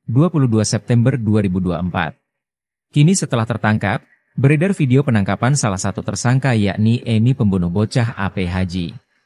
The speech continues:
Polisi yang menginterogasi pelaku pun dibuat geram dengan tindakan sadis yang dilakukan terhadap bocah malang tersebut. Dalam video terlihat pelaku menggunakan kaos biru,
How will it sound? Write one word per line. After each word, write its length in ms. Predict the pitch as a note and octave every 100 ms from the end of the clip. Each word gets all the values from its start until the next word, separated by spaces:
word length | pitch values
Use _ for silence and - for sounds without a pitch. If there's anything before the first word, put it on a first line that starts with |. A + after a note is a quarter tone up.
| _ -
Polisi 400 | C#3+ D3+ - F3
yang 80 |
menginterogasi 640 | C#3+ C3+ A2+ A2+ G#2 G2+ A2+
pelaku 240 | G2 G#2+
pun 240 | - D3+ D#3+
dibuat 320 | G#2+ G2 F#2
geram 400 | G2 F#2+ A#2 C#3+
dengan 240 | A2 B2
tindakan 400 | A#2 F#2+ F2+ F2+
sadis 480 | F2 C#3 C#3+ C#3+ -
yang 160 | G#2+ F#2
dilakukan 560 | E2+ F2 G#2+ C#3+ D#3+
terhadap 400 | D#3 B2+ A#2+ B2
bocah 400 | A2+ A2+ G#2+ A2
malang 260 | G2 F2 D#2+
tersebut. 540 | F2+ F2+ G#2+ F#2+ D#2+ _ _ _ _ _ _
Dalam 320 | A2+ C3 E3
video 400 | D3+ A#2 G#2 D3
terlihat 400 | C#3 A#2 A2 C3+
pelaku 320 | A2 F#2+ C#3
menggunakan 480 | C3 G#2 F#2+ F2+ F2+
kaos 320 | E2+ F2+ -
biru, 400 | A#2 C#3 F2 D3+